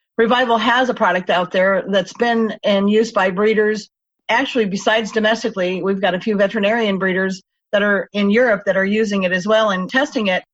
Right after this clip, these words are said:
Oxystud has been a product that breeders have depended upon for a long time to supply the vitamin mineral supplement,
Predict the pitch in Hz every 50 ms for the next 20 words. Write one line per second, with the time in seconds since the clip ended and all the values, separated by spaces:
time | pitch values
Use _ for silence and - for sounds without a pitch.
0 | _ _ _ _ _ - 208 254 277 - 269 214 - - 247 233 226 220 220 180
1 | 196 208 208 202 196 185 185 - 240 208 202 208 - 214 208 180 175 165 - -
2 | 214 214 214 226 220 226 220 190 185 175 185 196 196 233 208 202 190 190 175 208
3 | 196 185 185 185 - 185 190 180 170 156 - - 190 208 202 208 226 220 220 214
4 | 196 202 196 202 190 - 190 - - 190 185 180 180 180 175 175 170 170 170 170
5 | - _ _ _ - 214 220 233 233 233 226 220 220 220 226 220 214 214 - -
6 | 202 202 226 220 208 208 208 208 190